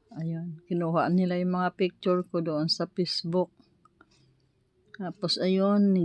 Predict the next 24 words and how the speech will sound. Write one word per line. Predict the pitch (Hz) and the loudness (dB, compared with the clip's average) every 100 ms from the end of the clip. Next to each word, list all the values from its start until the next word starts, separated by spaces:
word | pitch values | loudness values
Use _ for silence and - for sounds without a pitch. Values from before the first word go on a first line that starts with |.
| 165 | 2
ginawa | 170 175 185 | 0 0 0
nilang | 185 | 0
pin-, | 190 - 185 185 | 0 2 2 2
parang | - 180 185 175 | 0 0 0 -4
pinaka-album. | - 170 170 156 147 156 143 151 165 | -2 -2 0 0 0 -2 -2 -2 -2
Then | 160 180 190 | 0 0 0
pangalawang | 185 175 175 170 170 175 175 - - - 196 | 0 0 0 0 0 -2 -6 -10 -20 -14 -12
takip, | - 196 190 | -4 -2 0
binuksan | 170 170 156 180 185 | 0 0 -2 -4 -2
ko | 190 190 | -2 -2
ulit. | 208 196 226 226 _ - - - - - - | 2 2 2 -2 _ -20 -20 -20 -20 -16 -2
Yung | 196 | -2
po-, | - 170 156 | 0 0 0
picture | - 156 - - 170 | 0 0 0 0 2
ulit. | 160 185 214 214 _ - - - - _ _ _ _ _ _ _ - | 2 0 0 0 _ -20 -20 -20 -20 _ _ _ _ _ _ _ -12
Mga | 180 160 | -8 -8
picture | - 175 214 202 180 180 180 | -4 -4 -2 0 0 0 -4
na | 170 | -6
kanilang | - 170 165 165 170 165 165 165 165 151 - _ _ _ _ _ _ _ _ _ - | -6 -2 -2 -2 -4 -2 -2 -2 -4 -6 -18 _ _ _ _ _ _ _ _ _ -4
pinag-, | 185 165 156 | 0 0 0
ano, | 170 180 190 | 0 0 -2
pinagkulik-kulik | - 170 160 156 180 170 - - 170 165 | -2 -2 -2 -2 0 0 -2 -2 0 0
sa | - 170 | -2 -2
Facebook. | 165 - - 185 185 | -2 -4 -8 -6 -6